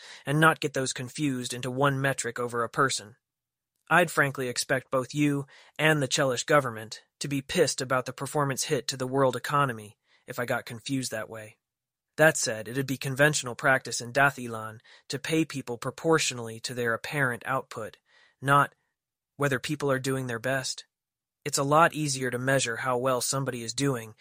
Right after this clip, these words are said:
than to know whether they're really doing their best. And there's an implied incentive that seems really awful to me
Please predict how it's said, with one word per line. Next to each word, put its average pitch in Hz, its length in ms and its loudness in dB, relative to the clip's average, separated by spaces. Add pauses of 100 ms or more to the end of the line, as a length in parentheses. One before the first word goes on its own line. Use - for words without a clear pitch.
(280)
than 139 120 0
to 131 80 -2
know 143 240 6
whether 131 260 4
they're 123 220 0
really 131 280 2
doing 120 280 -6
their 110 140 -10
best. 117 460 -6 (600)
And 147 160 0
there's 147 160 6
an 143 120 2
implied 147 420 4
incentive 127 580 -4
that 120 160 -4
seems 123 320 -4
really 131 340 2
awful 117 360 -2
to - 120 -8
me 110 240 -14